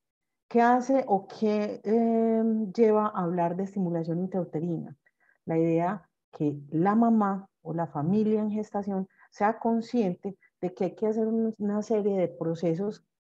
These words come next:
que vayan en, eh, a, en pro del bienestar de la mujer. Entonces, hablamos de las endorfinas.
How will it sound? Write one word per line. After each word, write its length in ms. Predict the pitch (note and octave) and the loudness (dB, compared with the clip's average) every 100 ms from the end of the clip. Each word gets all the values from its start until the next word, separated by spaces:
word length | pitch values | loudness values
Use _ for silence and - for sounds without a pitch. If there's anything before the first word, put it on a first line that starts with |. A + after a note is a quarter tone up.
| _ _ - | _ _ -6
que 100 | F3 | -2
vayan 300 | E3 F#3+ G3 | -2 -2 -2
en, 240 | E3 D3+ | -2 -4
eh, 160 | D3+ C#3+ | -6 -12
a, 280 | - - - - | -16 -20 -20 -10
en 140 | F3 | -8
pro 140 | F3+ F#3 | -2 0
del 120 | G3 | 0
bienestar 640 | A3 F3+ D#3+ - A3+ A#3+ | 0 0 -2 -2 0 0
de 100 | G#3 | 0
la 120 | F3+ | -2
mujer. 480 | D3 D3+ G#3 F#3+ - _ _ _ _ - | -4 -6 -6 -6 -12 _ _ _ _ -10
Entonces, 560 | F3+ F3+ F#3+ D#3+ D#3 D3+ _ - | -6 -2 -2 -2 -4 -10 _ 0
hablamos 400 | F#3+ G#3 A3+ A#3+ | 2 2 2 4
de 100 | A3+ | 4
las 180 | G3+ G#3 | 4 0
endorfinas. 760 | G3 F#3 F#3 B3 F#3+ B2+ - | 0 0 -2 -2 0 -2 -8